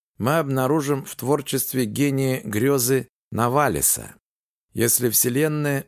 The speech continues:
это нечто вроде выпадения человеческой природы в осадок, то мир богов — это ее возгонка. И Навалис добавляет следующую глубокую мысль.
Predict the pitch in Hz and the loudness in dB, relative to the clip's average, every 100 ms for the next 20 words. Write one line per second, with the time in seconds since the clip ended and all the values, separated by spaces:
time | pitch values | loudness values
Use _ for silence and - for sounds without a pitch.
0 | _ 113 - 123 135 135 - - 113 127 | _ -6 -2 -2 0 -2 -2 -2 0 2
1 | 135 131 123 123 123 117 139 135 131 123 | 2 2 0 0 0 2 0 2 0 -2
2 | - 120 120 131 117 113 - 110 120 113 | -2 0 2 0 0 -2 -2 0 2 2
3 | 127 117 110 110 - 160 95 69 - - | 2 0 0 0 0 0 -2 -6 -10 -20
4 | _ _ - - - - - 117 135 156 | _ _ -20 -20 -20 -10 -2 0 2 0
5 | 127 131 131 165 - - _ - 165 139 | 0 0 0 -2 -2 -12 _ -6 0 0
6 | 123 127 151 - _ _ _ _ - 107 | 2 2 0 -2 _ _ _ _ -6 -2
7 | 120 107 101 71 67 - - - _ _ | -2 0 0 0 -4 -12 -16 -20 _ _
8 | _ _ _ - 110 117 156 175 160 - | _ _ _ -4 -2 0 0 0 0 -2
9 | - 123 117 123 123 160 156 - 131 156 | -2 -4 0 0 2 2 0 0 -2 0
10 | 147 143 - 147 135 123 123 123 147 - | 0 -2 -4 -2 -2 0 0 0 -2 0
11 | 139 139 151 117 - 64 | -2 0 0 0 -4 -6